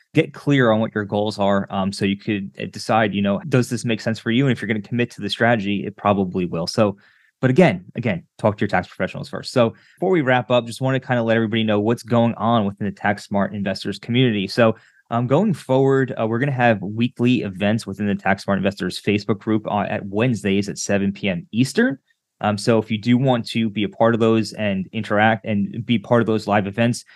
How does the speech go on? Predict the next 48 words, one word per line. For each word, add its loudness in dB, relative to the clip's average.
do 6
go 2
join 0
the -2
Facebook -2
group -4
at 0
facebook -4
dot 0
com 0
slash -4
group -4
slash -2
tax -6
smart -4
investors. 0
Again, 0
every 2
Wednesday 0
at -4
seven -4
P -2
M. 2
But 2
if 0
you're 0
listening -2
to -4
this, -2
we 0
will -2
not 0
be -4
having 0
one 0
on -2
Wednesday, 0
May 0
third. -2
So, 0
uh, -2
if -6
you're 0
looking 0
for -2
that, 4
I -4
just -8